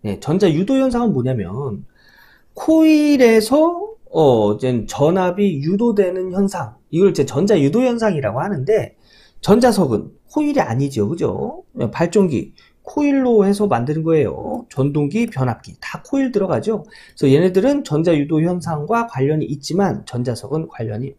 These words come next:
없다는 거. 예, 그래서 답은 삼 번. 이 문제도 역시 암기하고 가는 문제입니다. 암기하고 다음 문제 갈게요.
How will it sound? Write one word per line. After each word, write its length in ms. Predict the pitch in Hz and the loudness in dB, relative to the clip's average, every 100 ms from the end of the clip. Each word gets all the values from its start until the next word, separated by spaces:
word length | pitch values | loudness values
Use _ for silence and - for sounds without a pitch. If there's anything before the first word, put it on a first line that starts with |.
| - | -2
없다는 400 | - - 127 101 | 0 2 2 0
거. 680 | 95 95 123 131 110 101 - _ _ _ _ - | -2 0 2 2 2 -2 -10 _ _ _ _ -2
예, 440 | 123 127 104 101 - _ _ _ | 2 2 0 -8 -18 _ _ _
그래서 640 | 123 135 90 139 226 254 - | -2 2 2 4 2 0 -4
답은 440 | 110 107 170 185 | -6 -2 -2 -2
삼 200 | 180 170 | -4 -2
번. 220 | 156 92 - _ _ | -2 -2 -8 _ _
이 160 | - 131 | -4 -2
문제도 380 | 131 135 139 131 | 0 2 2 2
역시 440 | 117 - 262 277 - _ _ | 0 -2 -4 -4 -10 _ _
암기하고 680 | - 120 143 139 139 110 110 | -4 -2 0 -2 -4 -4 -6
가는 260 | 107 110 113 | -8 -8 -8
문제입니다. 880 | 110 120 127 139 - 135 196 233 247 | -6 -6 -4 -4 -4 -4 -4 -6 -8
암기하고 680 | - 113 113 113 175 208 - | -14 -14 -10 -4 0 0 -2
다음 200 | - 110 | -10 -10
문제 140 | 101 | -8
갈게요. 720 | 104 - 156 113 101 208 302 | -10 -2 0 2 0 0 -2